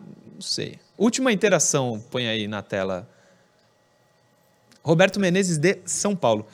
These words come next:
"Vocês acham inteligente negociar o John e ir atrás de outro goleiro? Qual a vantagem?" O Roberto Menezes pergunta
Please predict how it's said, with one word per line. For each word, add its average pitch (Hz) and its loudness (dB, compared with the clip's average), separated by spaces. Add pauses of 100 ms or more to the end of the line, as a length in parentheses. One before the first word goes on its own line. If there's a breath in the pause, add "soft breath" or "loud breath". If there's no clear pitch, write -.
(320 loud breath)
"Vocês 190 2
acham 254 2
inteligente 214 0
negociar 165 2
o 143 4
John 147 0 (300)
e 165 4
ir 180 8
atrás 151 4
de 131 -2
outro 208 2
goleiro? 135 4 (500 soft breath)
Qual 156 6
a 160 4
vantagem?" 120 0 (680 loud breath)
O 165 4
Roberto 170 2
Menezes 165 0
pergunta 160 -4